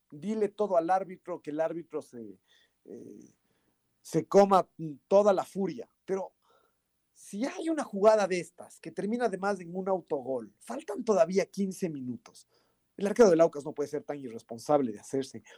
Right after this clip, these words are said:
de hacerse expulsar, ya ni siquiera con relación al partido del sábado, sino con relación a los dos próximos, a los dos próximos partidos donde el Aucas tiene que jugar dos partidos de visitante en la costa.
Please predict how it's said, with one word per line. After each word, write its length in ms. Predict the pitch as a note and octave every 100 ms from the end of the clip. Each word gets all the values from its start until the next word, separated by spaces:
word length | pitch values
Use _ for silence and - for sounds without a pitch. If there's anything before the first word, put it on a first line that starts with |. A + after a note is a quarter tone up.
| - _
de 100 | -
hacerse 300 | B2+ F3 E3+
expulsar, 440 | A3 _ A#2+ - G3
ya 140 | F#3+
ni 120 | A3 A3
siquiera 280 | - G#3+
con 140 | G#3+ D3
relación 340 | B2+ G#2+ G3 G3
al 80 |
partido 300 | - A2+ G3+
del 120 | E3+ -
sábado, 320 | F#3 A3 G3+ _ _ _
sino 260 | - D#3
con 140 | G#3+ F#3
relación 400 | C3+ A2+ A3+ G#3+
a 20 |
los 160 | B2 A#2
dos 180 | A3
próximos, 640 | A3 A3 A3 G#3+ C#3 G#2 - _ _ _
a 80 | -
los 120 | D3 D3
dos 180 | A3
próximos 360 | A3 A3 - F#3+
partidos 380 | - C#3 G#3+ A3+
donde 140 | E3
el 60 | E3+
Aucas 200 | A3 G3
tiene 180 | G#3 G#3
que 60 |
jugar 380 | - D#3+ G#3 G3+
dos 320 | D3 D3 B3+
partidos 480 | - G3 - A3 G3+
de 100 | A3
visitante 520 | A#3 A3+ F#3+ G#3+ A3 G3+
en 60 |
la 120 | E3+
costa. 240 | - D#3+